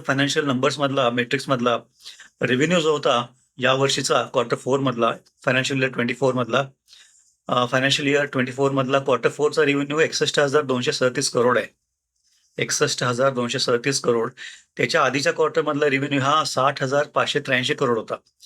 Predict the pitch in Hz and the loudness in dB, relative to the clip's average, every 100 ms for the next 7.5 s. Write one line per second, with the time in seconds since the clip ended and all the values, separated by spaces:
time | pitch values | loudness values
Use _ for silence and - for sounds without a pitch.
0 | - _ - 143 147 151 170 170 147 139 | -20 _ -2 0 2 2 0 0 -2 0
1 | 156 147 147 143 - - - 139 147 135 | -2 0 -2 -4 -16 -8 -6 -2 -2 0
2 | 165 190 156 123 123 110 - _ _ - | 0 -2 0 0 0 -2 -8 _ _ 0
3 | 127 131 127 117 - - _ - _ - | 0 2 0 0 -4 -12 _ -20 _ -2
4 | 131 127 143 143 135 147 156 180 123 - | -2 0 0 2 2 2 0 -4 -8 0
5 | 151 127 131 139 139 131 143 135 127 135 | 0 0 0 2 2 2 0 2 0 0
6 | 127 123 131 - _ - - - 113 127 | -2 0 0 -2 _ -20 -20 -8 0 2
7 | 139 147 120 127 | 2 2 2 0